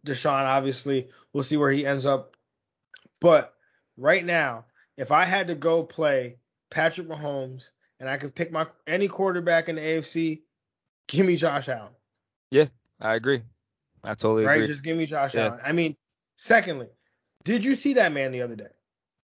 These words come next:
Speaker 2: I, I did not. No, I, I did not.
Speaker 1: Oh
Speaker 2: no.
Speaker 1: my
Speaker 2: Uh,
Speaker 1: goodness. Josh Allen in the, in a pre-, granted, I get it, preseason
Speaker 2: yeah,
Speaker 1: game,
Speaker 2: preseason,
Speaker 1: Packers,
Speaker 2: you know, yeah, I, yeah.
Speaker 1: whatever. But I,
Speaker 2: <laughs>
Speaker 1: I'm watching Josh Allen, and that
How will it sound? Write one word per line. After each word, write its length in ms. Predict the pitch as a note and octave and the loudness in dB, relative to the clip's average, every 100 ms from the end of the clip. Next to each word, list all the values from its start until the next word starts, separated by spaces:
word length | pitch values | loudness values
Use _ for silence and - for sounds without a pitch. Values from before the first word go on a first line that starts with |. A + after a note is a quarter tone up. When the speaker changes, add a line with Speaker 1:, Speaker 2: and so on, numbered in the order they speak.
| _ _ _ _ _ _ - | _ _ _ _ _ _ -4
Speaker 2:
I, 300 | A#2 A2 A2+ | -2 2 2
I 20 | |
did 160 | G#2+ | 2
not. 260 | A2+ A2+ D2+ | 2 2 2
No, 160 | G#2+ G#2 | 2 4
I, 320 | G2+ G2 F2+ | 4 2 0
I 40 | |
did 180 | G#2 G#2+ | 0 -2
not. 200 | G2+ G2+ | 0 2
Speaker 1:
Oh 60 | A#3 | 4
Speaker 2:
no. 160 | A#3+ | 4
Speaker 1:
my 240 | G#3+ F#3+ G3 | 2 0 0
Speaker 2:
Uh, 20 | |
Speaker 1:
goodness. 420 | D#3 D#3 C3 A#2 F#4+ F4+ | -4 -8 -8 -12 -10 -4
Josh 340 | D#3+ F#3+ G3 | -2 -2 -4
Allen 400 | F#3 D#3 D3+ C#3 - - | -4 -4 -4 -8 -14 -10
in 200 | D3+ D3+ | -6 -4
the, 160 | C#3+ - - | -6 -10 -10
in 80 | |
a 60 | C#3+ | -10
pre-, 260 | - F3+ E3+ D3+ | -4 -4 -4 -4
granted, 360 | D#3+ F3+ F3 F3 _ - | 0 2 0 -6 _ -12
I 80 | |
get 180 | C#3 D#3+ | 0 0
it, 180 | D#3+ C#3+ _ | 0 -4 _
preseason 400 | - E3+ F3 D#3 | -6 -6 -4 2
Speaker 2:
yeah, 180 | B2 G#2+ | 4 4
Speaker 1:
game, 140 | D3+ | 2
Speaker 2:
preseason, 260 | B2+ B2 B2+ | -4 -4 -2
Speaker 1:
Packers, 200 | A#2+ A#2+ | -2 -2
Speaker 2:
you 60 | D3 | -4
know, 160 | A2+ | -2
yeah, 340 | A#2 B2 A#2 C3 - | 0 0 -2 -4 -10
I, 80 | - | -12
yeah. 240 | - - F3+ - | -10 -10 -12 -4
Speaker 1:
whatever. 540 | G3 F3 C#3 D3 D3 _ _ _ - - | 4 4 4 -2 -6 _ _ _ -10 0
But 140 | D#3+ | 4
I, 240 | E3 B3+ A#3+ _ _ | 6 4 0 _ _
Speaker 2:
<laughs> 220 | _ - | _ -4
Speaker 1:
I'm 200 | A#3 C4 | -2 2
watching 400 | A3 A#3+ A3 F#3 | 4 4 2 -2
Josh 320 | E3 E3 C#3 | -2 -2 -2
Allen, 300 | D#3+ D3 A2+ G#2+ _ _ _ _ _ - | -4 -6 -8 -20 _ _ _ _ _ -10
and 420 | E3 D#3+ D3+ C3+ _ _ _ B2+ | -6 -6 -6 -12 _ _ _ -6
that 340 | E3 G#3 G3+ | -4 -4 -8